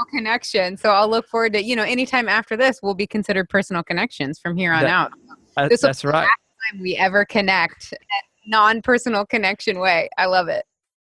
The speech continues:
Speaker 2: Yeah, well, and I think, you know, I know that your real business is Seiko Designs, which I wanna talk about, but, like, to that point, for everyone listening,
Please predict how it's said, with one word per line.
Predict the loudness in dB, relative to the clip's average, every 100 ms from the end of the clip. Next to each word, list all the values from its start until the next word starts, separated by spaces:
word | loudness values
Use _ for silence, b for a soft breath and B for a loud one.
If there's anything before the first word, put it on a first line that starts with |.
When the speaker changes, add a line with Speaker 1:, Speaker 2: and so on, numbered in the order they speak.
| _ -2
Speaker 2:
Yeah, | 4 6 6
well, | 4 4 4 4
and | 2
I | 0
think, | 0 -4 -4
you | -2
know, | 0 2 0 -2
I | -2 0
know | 2
that | 2 2
your | 2 0
real | 0 2 2 2 -4 _ -16
business | -2 -2 0 -6 -8
is | -6
Seiko | -4 -2 0 0 0 -6
Designs, | -6 -2 0 -2 -4
which | -6
I | -4
wanna | -4 -4
talk | -2 0 0
about, | -2 -2 -2
but, | -2
like, | 0 -2 -4 b b -6
to | 0
that | 2 0
point, | 0 -2 0 -2
for | 0 0
everyone | 2 0 0
listening, | -2 -4 -4 -6 -8